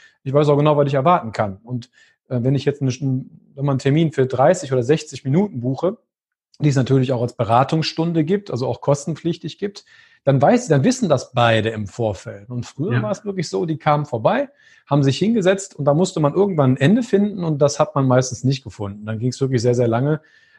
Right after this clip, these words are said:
Speaker 1: ähm, und das für beide Seiten irgendwann so ein bisschen unzufriedenstellend. Also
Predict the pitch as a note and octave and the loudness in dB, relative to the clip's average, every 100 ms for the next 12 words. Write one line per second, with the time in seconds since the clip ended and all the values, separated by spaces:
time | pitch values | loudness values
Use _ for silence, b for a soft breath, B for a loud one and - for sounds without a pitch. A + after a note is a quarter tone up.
0 | b C3+ B2+ B2+ B2+ B2+ C3+ A#2 B2 C#3+ | b 0 2 2 0 0 2 4 4 4
1 | C3 C#3 C#3 C3+ C#3+ C#3 B2+ A#2 C3+ D3+ | 4 4 2 0 2 2 2 0 0 -2
2 | C#3 C3 - G#2+ F#2+ - G#2 G2 G#2 G#2 | -2 -4 -4 -4 -4 -8 -8 -8 -8 -12